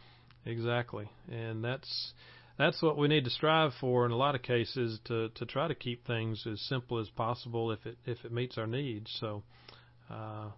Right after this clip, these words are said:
and I wouldn't be surprised if they add a few more bells and whistles to it. I, I would expect that we'll see that sharing capability pop up on the I O S devices, um, you know,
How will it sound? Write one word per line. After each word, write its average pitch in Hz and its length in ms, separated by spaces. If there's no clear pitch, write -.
and 131 100
I 160 60
wouldn't 185 260
be 160 120
surprised 135 540
if 123 140
they 127 220
add 127 180
a 117 40
few 131 220
more 127 200
bells 123 340
and 107 120
whistles 120 440
to 117 140
it. 120 60
I, 123 120
I 135 160
would 139 240
expect 139 720
that 123 140
we'll 120 160
see 139 380
that 120 260
sharing 139 480
capability 117 720
pop 113 340
up 120 220
on 120 340
the 113 140
I 120 200
O 113 120
S 117 260
devices, 104 800
um, 104 360
you 117 80
know, 104 220